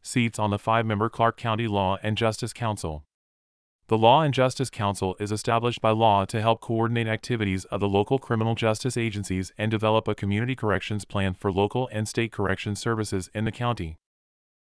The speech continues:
The Clark County Council has reorganized and re-energized the Clark County Law and Justice Council and is accepting applications for the following representatives: Battleground Municipal Court. The Cowlitz Tribe applicants must be a member or former member of Battleground Municipal Court or member of the Cowlitz Tribe.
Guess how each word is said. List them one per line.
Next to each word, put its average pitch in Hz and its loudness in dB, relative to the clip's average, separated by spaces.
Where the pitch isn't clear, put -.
The 117 -2
Clark 143 4
County 127 0
Council 101 -2
has 101 -6
reorganized 110 0
and 104 -2
re-energized 110 0
the 104 -2
Clark 113 0
County 117 -2
Law 101 2
and 101 -4
Justice 117 0
Council 101 -4
and 107 -2
is 110 -2
accepting 120 -2
applications 101 -4
for 104 -4
the 101 0
following 113 -2
representatives: 107 -4
Battleground 117 4
Municipal 107 0
Court. 101 2
The 104 -4
Cowlitz 113 -4
Tribe 120 0
applicants 110 -2
must 110 -2
be 117 -2
a 104 2
member 98 2
or 98 -2
former 117 -2
member 104 2
of 92 0
Battleground 107 2
Municipal 104 -2
Court 95 2
or 110 -2
member 101 0
of 101 -4
the 104 -2
Cowlitz 104 -4
Tribe. 98 -4